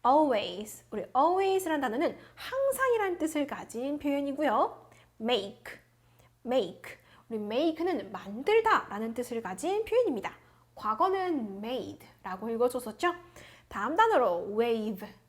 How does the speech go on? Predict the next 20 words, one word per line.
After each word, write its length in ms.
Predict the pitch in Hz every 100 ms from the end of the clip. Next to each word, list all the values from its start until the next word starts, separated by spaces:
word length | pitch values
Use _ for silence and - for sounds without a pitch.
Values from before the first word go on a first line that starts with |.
| _ _ _ -
wave. 520 | 226 233 214 196 208 - _ - _ -
wave는 500 | 247 320 330 381 - - -
파도를 520 | - 508 508 453 427
우리 200 | 269 220
wave라는 1000 | 196 202 262 359 381 370 359 415 466 453
표현을 400 | 330 302 277 269
사용을 340 | 330 339 269
합니다. 300 | 294 370 - - _ _ _ _ - _
far 320 | - 262 294 294
away, 600 | 214 202 202 - - - _ _ _
far 300 | - 262 285
away. 540 | 262 226 220 - - - _ _ _
far 200 | 339 370
away 340 | 392 392 392
하면은 440 | 370 277 254 311 226 -
멀리라는 880 | 208 208 214 220 240 370 359 302 285
뜻으로 480 | 277 254 233 294 349
외워주면 480 | 247 196 190 208 190
되는 540 | 185 240 359 427 466
표현이에요. 800 | - 349 320 220 185 185 403